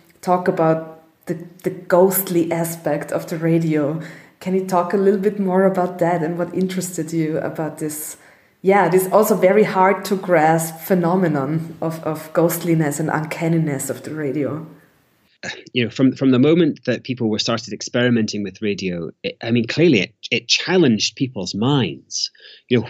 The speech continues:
Speaker 2: what was radio? How could you explain it? This, uh, this invisible entity that could be transmitted from one place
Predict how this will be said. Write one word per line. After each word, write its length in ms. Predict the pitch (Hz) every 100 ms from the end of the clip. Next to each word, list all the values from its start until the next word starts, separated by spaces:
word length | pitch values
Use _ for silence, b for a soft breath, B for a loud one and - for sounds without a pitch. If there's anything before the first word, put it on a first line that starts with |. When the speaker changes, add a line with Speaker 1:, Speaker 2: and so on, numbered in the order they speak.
| -
Speaker 2:
what 240 | 190 -
was 440 | 113 135 202 190 110
radio? 360 | 90 78 73
How 200 | - 175
could 220 | 185 208
you 80 | 127
explain 540 | 113 - - 139 165 98
it? 280 | - - -
This, 380 | 113 113 - - B B B B -
uh, 220 | 110 101 -
this 220 | 127 135
invisible 580 | 127 127 131 160 139 131
entity 760 | 123 131 - - 139 135 135 127 B B -
that 360 | 113 104 - - - _ -
could 160 | 113
be 120 | 117
transmitted 580 | 110 113 107 117 135 147
from 160 | 117 104
one 200 | 113 123
place 580 | 123 123 113 113 -